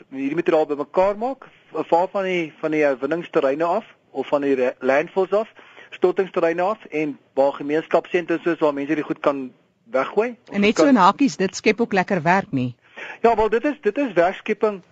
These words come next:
Speaker 1: en dis hoekom die Industry Waste Plan wat ons geskryf het, wat nou by die regering lê, as 'n verantwoordelikheid deur die, al die materiale, papier, glas, kannetjies en plastiek, het saam hande gevat en sê, "Kom ons skryf hierdie plan, hoe gaan ons die herwinningssyfer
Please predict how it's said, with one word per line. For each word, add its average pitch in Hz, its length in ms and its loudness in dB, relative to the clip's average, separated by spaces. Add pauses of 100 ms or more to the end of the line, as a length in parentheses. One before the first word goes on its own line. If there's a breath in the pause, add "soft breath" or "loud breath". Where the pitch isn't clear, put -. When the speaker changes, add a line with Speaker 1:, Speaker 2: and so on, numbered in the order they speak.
(300 soft breath)
Speaker 1:
en 170 140 -2
dis 170 120 0
hoekom 220 280 -4
die 214 160 0
Industry 202 560 -2
Waste 160 440 2
Plan 214 200 0
wat 190 120 -6
ons 175 100 -6
geskryf 170 400 0
het, 160 80 -10
wat 147 120 -10
nou 143 160 0
by 151 100 -2
die 143 260 -2 (100)
regering 175 500 -2
lê, 170 240 -2 (580 soft breath)
as 160 200 0
'n 175 60 -8
verantwoordelikheid 175 680 0
deur 151 280 0
die, - 180 -10
al 180 120 2
die 214 100 0
materiale, 147 420 0
papier, 180 400 -2
glas, 165 300 0 (100)
kannetjies 160 400 -6
en 147 140 -2
plastiek, 165 400 -2
het 143 180 -2
saam 180 200 2
hande 160 180 0
gevat 170 260 -2
en 156 100 -6
sê, 160 140 -2
"Kom 196 120 -2
ons 214 80 -2
skryf 208 240 0
hierdie 196 240 -6
plan, 190 260 0 (300 soft breath)
hoe 151 120 -4
gaan 208 160 2
ons 196 160 -2
die 175 120 2
herwinningssyfer 165 920 0